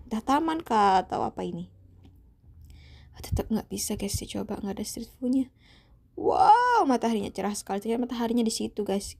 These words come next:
Kayak gitulah ya sekilas tamannya ya. Sekitar situ juga hijau. Kita cuma lihat di pojokan aja nih. Gitu bisa lihatnya. Oke.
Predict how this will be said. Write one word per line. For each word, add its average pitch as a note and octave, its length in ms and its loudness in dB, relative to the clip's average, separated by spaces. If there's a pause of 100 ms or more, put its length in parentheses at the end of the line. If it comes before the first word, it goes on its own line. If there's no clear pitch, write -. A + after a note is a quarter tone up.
(120)
Kayak G#3 160 -4
gitulah G#3 320 2
ya F#3+ 160 2
sekilas - 720 -4
tamannya F#3 560 -2
ya. - 40 -6 (600)
Sekitar - 400 -4
situ B3 240 -4
juga B3 400 -4
hijau. G3 880 -4 (480)
Kita B3+ 480 2
cuma A3+ 160 0
lihat G#3+ 240 0
di - 80 -6
pojokan G3+ 480 0
aja B3 240 0
nih. C4 240 0 (1500)
Gitu - 240 -6
bisa A#3+ 320 0
lihatnya. B3+ 480 0 (1800)
Oke. C#4 560 -6